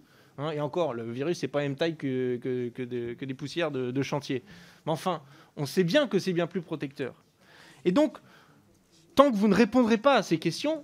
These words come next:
on comprend bien qu'à la fin, vous mettez un, vous mettez un, vous mettez un pass vaccinal pour dire : « Ah bah, on va faire quelque chose, puis il faut bien de la contrainte, et cetera. » Mais si les gens qui aujourd'hui sont vaccinés le font parce qu'ils sont conscients que c'est utile de se faire vacciner,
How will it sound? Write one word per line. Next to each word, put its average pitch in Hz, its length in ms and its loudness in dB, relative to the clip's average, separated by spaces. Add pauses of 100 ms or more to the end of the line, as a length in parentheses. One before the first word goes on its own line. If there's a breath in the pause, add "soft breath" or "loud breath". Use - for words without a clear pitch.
on 196 120 2
comprend 247 380 2
bien 320 180 2
qu'à 208 140 2
la 190 120 4
fin, 285 220 4
vous 196 100 0
mettez 196 220 2
un, 170 100 -2
vous 175 120 -6
mettez 214 200 0
un, 175 60 0
vous 165 200 -12
mettez 220 280 -4
un 185 100 2
pass 185 220 2
vaccinal 226 340 -2
pour 202 140 -2
dire : « 233 160 2
Ah 233 60 2
bah, 226 120 4
on 214 40 0
va 214 100 -2
faire 226 160 -4
quelque 202 240 0
chose, 262 200 -4
puis 208 120 -10
il - 40 -8
faut 196 120 2
bien 214 120 2
de 208 60 -4
la 196 80 0
contrainte, 196 380 -6
et 170 60 -6
cetera. » 170 380 -4
Mais 202 120 0
si 320 160 2
les 220 140 4
gens 214 120 6
qui 196 140 2
aujourd'hui 185 200 4
sont - 140 -4
vaccinés 180 400 0
le 180 140 4
font 214 200 -4
parce 175 180 -2
qu'ils 160 200 -8
sont 175 160 -6
conscients 196 400 -6
que 165 120 -6
c'est 160 120 -2
utile 180 220 -4
de 151 100 -2
se - 60 -4
faire 160 120 0
vacciner, 160 420 -4